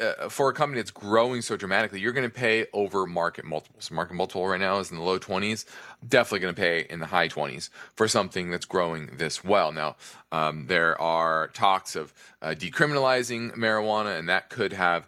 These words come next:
uh, some impact, but we don't see that having a major impact because, uh, it's still gonna remain localized. It's still going to, uh, the, the current laws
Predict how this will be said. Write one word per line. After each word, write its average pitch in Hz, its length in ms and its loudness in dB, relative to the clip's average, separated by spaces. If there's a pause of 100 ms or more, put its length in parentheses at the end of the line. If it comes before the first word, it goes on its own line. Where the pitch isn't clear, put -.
(140)
uh, 78 260 0
some 120 320 0
impact, 101 380 -2
but 95 60 -6
we 92 100 -6
don't 98 200 -2
see 98 200 -4
that 85 240 0 (240)
having 104 260 2
a 104 40 -2
major 110 420 2
impact 113 440 2
because, 87 460 -2 (420)
uh, 87 160 2
it's - 120 -4
still 107 140 2
gonna 95 180 0
remain 90 320 -4
localized. 95 600 2
It's - 100 -12
still 92 160 -6
going 92 160 -4
to, - 80 -8 (180)
uh, 90 80 -2
the, 87 140 -6
the 85 180 -6
current - 320 -4
laws 95 580 0